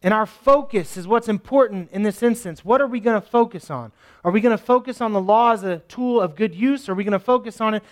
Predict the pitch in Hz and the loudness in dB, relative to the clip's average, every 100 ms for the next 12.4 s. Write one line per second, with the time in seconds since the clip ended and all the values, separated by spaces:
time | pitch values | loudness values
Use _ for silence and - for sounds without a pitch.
0 | _ - 185 233 220 214 202 185 _ _ | _ -6 -4 -2 -2 0 0 0 _ _
1 | 165 165 220 185 175 170 208 196 190 180 | -8 0 0 0 -4 -4 -6 -8 -8 -4
2 | 202 180 165 175 - 202 175 165 - 208 | -6 -6 -16 -10 -6 -6 -6 -10 -8 -8
3 | 185 180 165 214 185 185 208 196 180 175 | -6 -8 -6 -4 -4 -6 -6 -6 -6 -6
4 | 190 180 170 - _ _ 196 190 151 156 | -6 -6 -8 -12 _ _ -2 -2 -2 -4
5 | 127 101 - _ _ _ _ _ _ _ | -4 -6 -20 _ _ _ _ _ _ _
6 | _ _ _ _ _ _ _ _ _ _ | _ _ _ _ _ _ _ _ _ _
7 | _ _ 208 220 - 262 254 247 233 233 | _ _ -2 -2 0 2 4 4 2 -2
8 | 233 196 - 175 185 170 170 208 226 190 | -2 -6 -6 0 2 2 0 -2 -2 2
9 | 190 202 190 190 175 - 190 175 190 202 | 4 4 0 -4 -10 -4 -4 -2 -2 -2
10 | 185 180 190 190 185 160 170 170 151 - | 0 2 2 0 -4 -4 0 0 0 -6
11 | 160 143 175 185 160 170 165 151 - 175 | -8 -4 -2 -2 -6 -10 -10 -14 -10 -4
12 | 156 135 123 87 | -4 -4 -12 -18